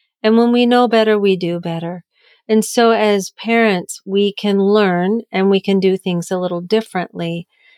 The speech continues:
as we learn to grow. But I really want to encourage you as parents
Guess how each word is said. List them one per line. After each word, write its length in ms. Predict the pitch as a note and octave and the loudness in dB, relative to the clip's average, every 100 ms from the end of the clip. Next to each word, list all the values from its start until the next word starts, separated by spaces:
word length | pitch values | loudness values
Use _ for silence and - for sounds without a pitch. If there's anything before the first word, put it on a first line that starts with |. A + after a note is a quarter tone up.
| _ - | _ -2
as 240 | G3 F#3+ | 0 0
we 320 | F#3+ G#3+ A3 | -2 2 2
learn 340 | G3+ F3+ F3 E3+ | 2 0 -2 -6
to 120 | F3+ | -10
grow. 540 | - E3+ E3+ E3+ E3+ _ _ _ _ G3+ - _ | -8 -4 -4 -6 -10 _ _ _ _ -18 -18 _
But 320 | A3 A3 G#3+ - | 0 0 0 -2
I 100 | G#3+ | 0
really 480 | G#3 G#3 B3 B3 B3 | 0 2 2 4 2
want 240 | G#3+ G3+ | 2 2
to 60 | G3 | 2
encourage 1080 | F#3+ F3+ - A3 A3 G3 F#3 F#3+ - - - _ _ _ _ - | 0 -2 -2 0 2 2 0 -2 -6 -8 -8 _ _ _ _ -6
you 360 | G3+ G#3+ A3 | 0 4 4
as 200 | G3 F#3 | 2 -2
parents 920 | - - A#3 G#3 F3 F#3 - - - | -8 -4 0 0 -2 -6 -10 -20 -20